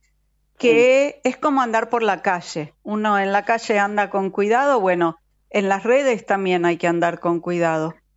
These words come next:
Speaker 2: Sí, sí, viste un
Speaker 1: Porque
Speaker 2: buen ejemplo que lo, lo he dicho también esto, ¿no? Nosotros
Speaker 1: Ujú.
Speaker 2: les enseñamos desde chiquitos, no hables con extraños, no cruces la calle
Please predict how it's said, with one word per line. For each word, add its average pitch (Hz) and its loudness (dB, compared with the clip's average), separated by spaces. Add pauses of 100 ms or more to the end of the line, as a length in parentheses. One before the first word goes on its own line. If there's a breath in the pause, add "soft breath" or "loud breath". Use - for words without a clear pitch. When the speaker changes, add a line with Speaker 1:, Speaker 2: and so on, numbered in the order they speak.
(100)
Speaker 2:
Sí, 185 0
sí, 185 6
viste 196 6
un 208 6
Speaker 1:
Porque 190 6
Speaker 2:
buen 202 8
ejemplo 214 6
que 190 8
lo, 185 8
lo 196 10
he 220 10
dicho 226 2
también 180 4
esto, 165 -2
¿no? 190 4
Nosotros 208 4
Speaker 1:
Ujú. 185 2
Speaker 2:
les 165 -6
enseñamos 196 4
desde 180 8
chiquitos, 196 2 (300 loud breath)
no 190 6
hables 214 6
con 196 2
extraños, 208 4 (280 loud breath)
no 196 4
cruces 196 6
la 185 4
calle 190 2